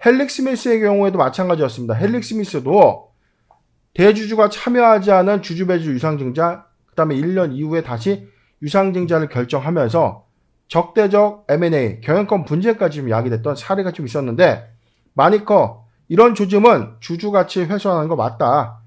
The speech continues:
그리고 주가 희석은 좀 불가피될 수 있는 요인이 아니냐. 자, 공시 보도록 하겠습니다.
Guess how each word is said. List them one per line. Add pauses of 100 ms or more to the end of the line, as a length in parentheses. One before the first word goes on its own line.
(160)
그리고
주가
희석은
좀
불가피될
수
있는
요인이
아니냐. (480)
자,
공시
보도록
하겠습니다.